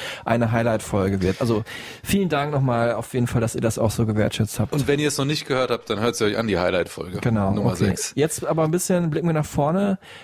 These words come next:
Speaker 1: Tilman Kölner, greif wieder zur
Speaker 2: Oh.
Speaker 1: Gitarre, zur,
Speaker 2: Ja.
Speaker 1: äh, Gibson Les Paul, äh, diesmal. Nee,
Speaker 2: Ja,
Speaker 1: was ist
Speaker 2: was
Speaker 1: es?
Speaker 2: ist es diesmal? Was müsste es sein für diese Band? Hast du dich schlau gemacht?
Speaker 1: Ähm.
Speaker 2: Schau noch mal bitte nach,
Speaker 1: Ja.
Speaker 2: parallel, während ich an,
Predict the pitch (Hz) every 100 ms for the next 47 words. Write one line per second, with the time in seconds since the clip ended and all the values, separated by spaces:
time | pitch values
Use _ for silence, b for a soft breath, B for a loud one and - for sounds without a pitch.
0 | - - 160 160 - 151 156 165 165 -
1 | 123 160 - 165 165 175 165 - 160 160
2 | 156 139 175 185 170 - 151 147 156 160
3 | 160 B B 127 143 123 - - 139 131
4 | 127 160 - 156 147 - 139 131 160 185
5 | 185 156 143 147 151 160 175 226 175 139
6 | 139 135 147 156 143 185 208 - 131 117
7 | 127 127 151 165 - - 160 170 175 131
8 | 117 110 113 110 120 - 151 135 - 135
9 | 139 98 98 - B B B - 120 123
10 | 120 120 120 120 123 120 127 - _ -
11 | 135 143 180 185 151 - 139 107 110 139
12 | 139 139 151 123 120 110 117 151 B B
13 | B - 127 139 147 143 139 135 127